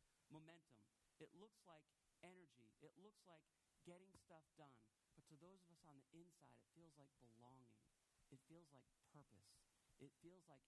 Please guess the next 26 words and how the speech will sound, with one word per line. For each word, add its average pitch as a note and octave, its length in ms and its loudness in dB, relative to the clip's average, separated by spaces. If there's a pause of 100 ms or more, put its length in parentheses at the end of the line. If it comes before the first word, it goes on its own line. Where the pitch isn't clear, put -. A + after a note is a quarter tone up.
intentionality. B2+ 1040 0 (420)
It C#3 160 8
feels G3+ 320 2
like D#3+ 240 0
I'm C3+ 320 0
coming F3+ 240 0
alive D3 480 2 (240)
in C3 80 4
a B2+ 160 2
new F3 240 0
way C#3+ 320 0 (400)
as C3+ 160 4
God C#3+ 320 4
is B2+ 80 -4 (160)
pouring F3+ 400 0
his F3+ 240 -2
power D3 320 0 (160)
through F3+ 320 2
me D3+ 240 0 (320)
to C#3 80 -4
be C#3 160 6
a - 160 -14
part F3 160 4
of D#3 80 -4
this D#3 160 -2 (160)
team D#3 280 2